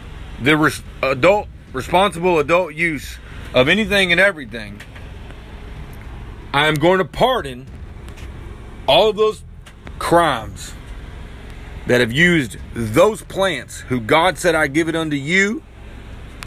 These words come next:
and it's good.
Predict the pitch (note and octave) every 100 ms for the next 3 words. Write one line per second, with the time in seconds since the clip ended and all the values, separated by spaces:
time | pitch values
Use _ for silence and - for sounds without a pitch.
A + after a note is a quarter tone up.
0 | - - - - - - - - - -
1 | - - - - - - - - - -
2 | - - - D3 C#3+ G#2 G2+ D#3+ B2+